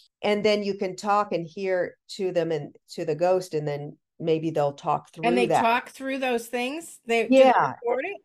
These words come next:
Speaker 2: They record
Speaker 1: Yeah, they
Speaker 2: what?
Speaker 1: talk through. We're not recording it, but it's coming through because of the white noise. You can hear a
Speaker 2: Okay.
Speaker 1: voice.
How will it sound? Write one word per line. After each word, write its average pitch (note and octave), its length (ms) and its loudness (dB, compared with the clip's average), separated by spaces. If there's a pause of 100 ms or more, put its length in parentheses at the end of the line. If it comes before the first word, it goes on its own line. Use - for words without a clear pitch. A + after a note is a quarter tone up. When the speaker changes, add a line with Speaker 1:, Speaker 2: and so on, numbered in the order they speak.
Speaker 2:
They A3+ 140 0
record A3+ 380 0
Speaker 1:
Yeah, G#3+ 60 6
they A3 140 4
Speaker 2:
what? A#3 120 -12
Speaker 1:
talk B3 340 4
through. A#3+ 160 2
We're A3 140 4
not A3+ 180 2
recording G3+ 460 0
it, E3+ 120 0
but F3 100 0
it's - 180 -4
coming F#3 340 -4
through F3+ 260 0
because E3+ 280 -4
of F3+ 80 -2
the E3+ 80 2
white F3 280 4
noise. E3 300 -2
You D#3+ 80 -8
can E3 140 -10
hear C4 240 0
a F#3 60 4
Speaker 2:
Okay. D3+ 60 -6
Speaker 1:
voice. - 500 -8